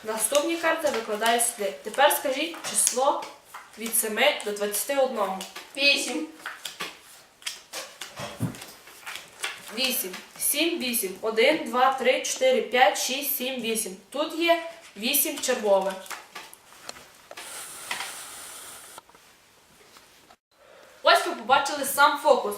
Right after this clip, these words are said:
Speaker 1: а тепер його секрет. Коли ви вибираєте двадцять одну карту, потрібно запам'ятати шістнадцяту карту. Наприклад, один,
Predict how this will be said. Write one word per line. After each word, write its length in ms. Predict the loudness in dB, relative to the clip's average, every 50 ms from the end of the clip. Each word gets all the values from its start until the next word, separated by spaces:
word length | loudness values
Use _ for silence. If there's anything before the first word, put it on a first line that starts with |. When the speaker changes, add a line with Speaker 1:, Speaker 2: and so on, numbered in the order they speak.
| -8 -4 -2
Speaker 1:
а 100 | -2 -2
тепер 340 | -2 0 4 6 6 6 6
його 180 | 4 0 0
секрет. 440 | -2 -2 -4 -6 -4 -4 -2 -2 -4 -4 -8 -12 -14 -14 -16 -20 -18 -18 -6 2
Коли 180 | 4 6 8 8
ви 120 | 8 8
вибираєте 540 | 6 6 8 8 8 10 10 8 6 4 2
двадцять 400 | 4 6 6 6 6 4 0 0
одну 200 | -2 -2 -2 2
карту, 440 | 4 6 6 6 6 4 0 -2 -2
потрібно 480 | -2 -4 -4 -2 -2 -2 -2 0 0
запам'ятати 720 | 0 0 -2 -2 -2 -4 -4 4 6 8 8 8 6 4 0
шістнадцяту 640 | -2 -2 -2 2 4 4 4 4 4 0 -2 -4 -2
карту. 440 | 2 4 4 4 4 0 -4 -10 -12 -14 -16 -12 -10 -10 -10 -10 -12 -14 -14 -14 -16 -20 -20 -20 -20 -20 _ _ -4 0
Наприклад, 680 | 0 0 2 2 2 2 2 0 -2 -2 -2 -4 -8 -14 -18 -18 -18 -16 -14 -2 0
один, 460 | 0 2 4 4 4 4 4 2